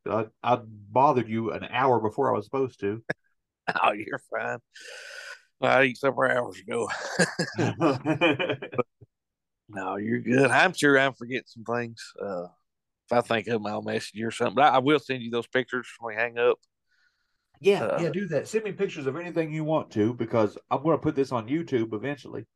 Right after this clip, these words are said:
Speaker 2: Okay.
Speaker 1: And, uh, instead of just looking at my logo, we'll, we'll put a, uh, an image or two or three or ten or something up there, and people can
Speaker 2: Okay.
Speaker 1: have that to look at.
Speaker 2: All right. I'll sure send them to you.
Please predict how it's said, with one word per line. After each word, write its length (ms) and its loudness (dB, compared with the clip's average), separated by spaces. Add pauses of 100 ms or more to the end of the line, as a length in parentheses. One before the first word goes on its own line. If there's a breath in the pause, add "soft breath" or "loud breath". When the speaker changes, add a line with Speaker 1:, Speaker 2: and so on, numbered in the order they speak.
(460)
Speaker 2:
Okay. 360 -2
Speaker 1:
And, 180 -4
uh, 200 0 (180)
instead 280 4
of 140 4
just 240 -4
looking 220 0
at 60 -6
my 120 2
logo, 600 4 (600)
we'll, 360 0
we'll 120 -4
put 160 0
a, 80 2 (220)
uh, 300 0
an 160 -6
image 340 -2
or 80 2
two 340 0
or 80 2
three 360 -8
or 100 -4
ten 320 -8
or 80 -6
something 340 -10
up 140 -14
there, 240 -6
and 100 -12 (120)
people 200 -14
can 260 -14 (100)
Speaker 2:
Okay. 120 -2 (420)
Speaker 1:
have 160 -2
that 140 0
to 60 -12
look 260 -2
at. 220 -8 (760)
Speaker 2:
All 300 -4
right. 300 2
I'll 180 0
sure 240 0
send 260 2
them 120 0
to 200 4
you. 200 -2